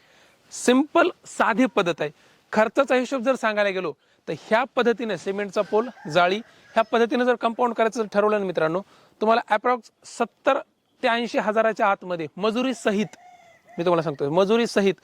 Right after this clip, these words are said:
एका एकराचं कंपाऊंड त्या ठिकाणी होऊन जाते एका एकराच्या कंपाऊंडसाठी. कारण एमआयडीसीमध्ये फक्त निवडते वेळेस ह्या पोलांची मजबूती व्यवस्थित घ्या. याच्या आतमध्ये चार किंवा पाच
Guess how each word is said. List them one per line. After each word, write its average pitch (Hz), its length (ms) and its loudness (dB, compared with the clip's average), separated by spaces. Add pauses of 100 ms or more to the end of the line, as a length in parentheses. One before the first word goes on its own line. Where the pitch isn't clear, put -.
(300)
एका 208 240 2
एकराचं 202 400 0
कंपाऊंड 165 380 -2
त्या 165 100 2
ठिकाणी 160 260 -6
होऊन 185 200 0
जाते 123 260 -2 (460)
एका 190 220 4
एकराच्या 165 360 0
कंपाऊंडसाठी. 143 520 -6 (380)
कारण 202 280 2
एमआयडीसीमध्ये 208 640 0
फक्त 208 240 -4
निवडते 202 380 2
वेळेस 208 360 0 (100)
ह्या 180 140 0
पोलांची 196 520 -2
मजबूती 175 440 -2
व्यवस्थित 185 400 2
घ्या. 180 220 0 (560)
याच्या 170 220 4
आतमध्ये 185 300 2
चार 190 220 2
किंवा 190 180 0 (100)
पाच 190 160 2